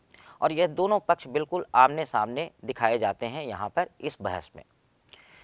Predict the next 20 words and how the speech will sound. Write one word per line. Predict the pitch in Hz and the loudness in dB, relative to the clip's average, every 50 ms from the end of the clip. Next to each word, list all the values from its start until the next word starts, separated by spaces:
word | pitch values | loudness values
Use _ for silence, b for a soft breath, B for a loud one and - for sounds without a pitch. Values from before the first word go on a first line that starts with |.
| b b b - | b b b -10
इस | 147 131 | -6 0
बहस | 123 135 147 160 - | 0 2 2 2 0
के | - 151 | 0 2
दौरान | 127 127 127 131 139 151 143 - _ _ _ - | 4 6 8 8 6 6 4 -2 _ _ _ -12
न | - 127 135 143 147 | -6 0 0 0 0
तो | - - 139 | 0 -2 -2
लाल | 123 113 113 120 127 147 - - | 2 6 6 8 8 6 4 0
अपने | - 123 - 131 131 | -4 -4 -4 -6 -6
तर्कों | - - 117 - - - 127 | -2 -2 -4 -2 -2 -8 -8
से | 120 - 127 | -6 -6 -6
जमींदार | 104 107 104 104 95 101 117 139 | -6 -6 -6 -6 -4 -4 -4 -4
को | - 147 | -4 -6
संतुष्ट | - 160 151 139 170 - - | -8 -6 -4 -4 -4 -4 -2
कर | - 165 | -4 -2
पाता | 151 - 165 160 - 170 170 | 2 4 4 4 6 6 4
है | 165 190 220 - _ _ _ b b b b b b b b | 4 2 -6 -10 _ _ _ b b b b b b b b
और | 151 180 190 | 8 8 8
न | 190 196 | 8 8
ही | 214 214 190 196 220 | 6 6 4 2 0
जमींदार | 202 156 160 151 156 156 151 143 147 151 160 175 - | 2 2 2 2 2 0 4 8 10 10 10 10 8